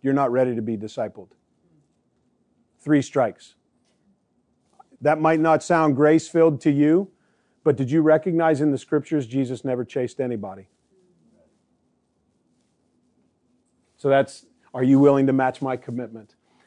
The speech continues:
And then Jesus spent the night in prayer. Sometimes we might be willing to disciple the first person that comes to us. Will you disciple me? And you're like, <gasps> Oh,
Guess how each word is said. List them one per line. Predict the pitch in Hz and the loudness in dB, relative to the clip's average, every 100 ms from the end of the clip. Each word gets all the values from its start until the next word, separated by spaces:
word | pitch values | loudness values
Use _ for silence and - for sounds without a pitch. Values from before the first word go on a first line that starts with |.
| - | -4
And | 135 139 | 2 4
then | 139 | 4
Jesus | 110 151 147 143 | 4 2 2 0
spent | - 147 131 | -2 -4 -2
the | |
night | 131 131 127 | -2 0 -2
in | 120 | -4
prayer. | - 123 110 101 _ | -4 -4 -4 -8 _
Sometimes | - 170 180 185 180 190 - - _ _ _ _ | -2 -2 0 0 -2 -4 -8 -18 _ _ _ _
we | - 131 151 | -8 0 2
might | 180 180 175 170 - | 2 0 -2 -4 -4
be | 165 | -4
willing | 156 147 156 160 151 | 0 2 2 0 -2
to | 139 | -4
disciple | 123 - 135 139 147 | -6 -2 -2 0 -2
the | 123 | -6
first | - - 147 123 | -6 -2 -2 -2
person | - 135 - 123 | -4 -4 -4 -10
that | 110 | -10
comes | 120 107 | -12 -12
to | - 104 | -12 -14
us. | 87 _ _ _ _ _ _ _ _ _ _ | -14 _ _ _ _ _ _ _ _ _ _
Will | 143 | -2
you | 147 165 | 0 0
disciple | 143 - 151 139 | 0 0 -2 -2
me? | 139 123 | -2 -2
And | 127 | -2
you're | 123 | 0
like, | 117 - | -2 -4
<gasps> | |
Oh, | 165 175 - - - | -10 -12 -12 -14 -16